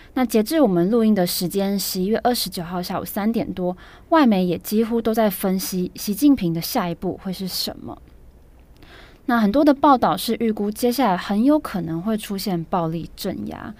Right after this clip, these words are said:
像是《卫报》、路透社都说，现在抗议示威都是零星的在各地来举行，那也都还没有出现核心的领导人物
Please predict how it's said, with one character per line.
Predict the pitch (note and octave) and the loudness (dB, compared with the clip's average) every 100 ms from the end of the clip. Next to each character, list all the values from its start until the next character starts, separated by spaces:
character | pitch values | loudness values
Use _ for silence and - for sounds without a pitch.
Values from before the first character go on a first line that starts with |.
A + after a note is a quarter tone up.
| - - - | -20 -20 -18
像 | - A3 | -2 0
是 | G#3+ G3+ | 0 0
《卫 | A#3+ A#3 | 4 2
报》、 | G#3+ G#3 F3+ | 4 2 2
路 | G#3 G#3+ | 0 -4
透 | G#3 | -4
社 | F#3+ - F#3 | -6 -4 -4
都 | F#3 F#3+ | -2 -4
说， | F#3+ G3 F#3+ F#3+ - - - | -4 -4 -4 -6 -18 -20 -18
现 | - C#4 | 0 2
在 | C#4 B3+ | 4 2
抗 | C4 A#3+ | 2 0
议 | A#3 | 2
示 | G#3+ G#3+ | 0 -2
威 | G3+ G3 | 0 0
都 | G3 | -2
是 | G3 G3+ | -4 -6
零 | G3 F3+ F#3 | -2 0 0
星 | - G#3 | 0 0
的 | G3 D#3+ | 2 0
在 | F3+ F3 | 0 -2
各 | G#3+ F#3 | -2 -2
地 | F#3+ E3+ | -2 -4
来 | D#3+ D#3 | -6 -10
举 | - - | -14 -12
行， | - - - - - - | -10 -10 -12 -20 -20 -6
那 | G3+ | -2
也 | F3+ | 0
都 | F#3+ A#3+ | 2 2
还 | A#3 | 2
没 | G3 | 2
有 | A3+ | 2
出 | E3+ G3 | 0 -6
现 | F#3+ G3 | -4 -2
核 | F3 F3+ F3 | -2 -4 -4
心 | A3+ A#3+ | -2 0
的 | A3+ E3+ | 0 0
领 | E3+ | 0
导 | G#3 F3+ | 0 0
人 | D#3+ D#3+ | 0 -2
物 | G#3+ E3 | -2 -2